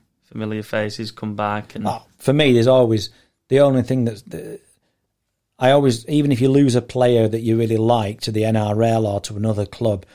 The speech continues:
Speaker 2: I always think it's, I always think that's much better than losing them to rugby union.
Speaker 1: Oh, yeah. Yeah, definitely. You, it's one of my, not pet hate, but I just detest it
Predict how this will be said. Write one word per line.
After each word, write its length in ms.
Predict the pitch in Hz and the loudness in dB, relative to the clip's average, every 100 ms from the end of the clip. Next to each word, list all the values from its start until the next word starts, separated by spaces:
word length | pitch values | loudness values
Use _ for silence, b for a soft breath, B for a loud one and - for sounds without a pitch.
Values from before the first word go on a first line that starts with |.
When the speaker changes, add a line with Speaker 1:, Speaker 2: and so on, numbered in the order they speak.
| b b b - | b b b -2
Speaker 2:
I 120 | 120 | 2
always 220 | 120 110 | 2 0
think 220 | 113 104 | -6 -6
it's, 240 | 117 113 - | -6 -10 -4
I 140 | 117 | 0
always 140 | 113 110 | 0 -2
think 120 | 117 | -6
that's 180 | 110 - | -8 -4
much 240 | 117 113 | -6 -4
better 180 | 117 104 | -4 -2
than 160 | 104 104 | -4 -2
losing 260 | 110 101 | -2 -2
them 100 | 101 | -4
to 100 | 101 | -2
rugby 240 | 104 95 101 | -4 -4 -2
union. 400 | 104 95 92 - _ _ _ - | -2 -4 -10 -14 _ _ _ -2
Speaker 1:
Oh, 180 | 160 123 | 0 2
yeah. 280 | 110 107 110 _ _ _ _ _ _ _ _ | 0 -2 -6 _ _ _ _ _ _ _ _
Yeah, 280 | - 120 104 - | -2 0 0 -2
definitely. 680 | 120 110 117 104 104 104 | -2 -2 -6 -6 -6 -6
You, 320 | 104 117 113 - _ _ _ _ _ _ _ _ _ _ _ | -6 -10 -10 -16 _ _ _ _ _ _ _ _ _ _ _
it's 300 | - 127 - | -8 -6 -4
one 160 | 127 123 | -2 -2
of 100 | 117 | -2
my, 380 | 113 107 107 104 _ _ _ _ _ _ _ _ _ _ _ _ _ | -2 -2 -4 -8 _ _ _ _ _ _ _ _ _ _ _ _ _
not 220 | 123 - | -14 -12
pet 200 | - 101 | -10 -8
hate, 260 | 104 104 - | -4 -6 -6
but 80 | 95 | -8
I 80 | |
just 180 | 113 113 | -8 -10
detest 520 | - - 107 104 - | -12 -8 -6 -6 -8
it 180 | 101 98 | -10 -10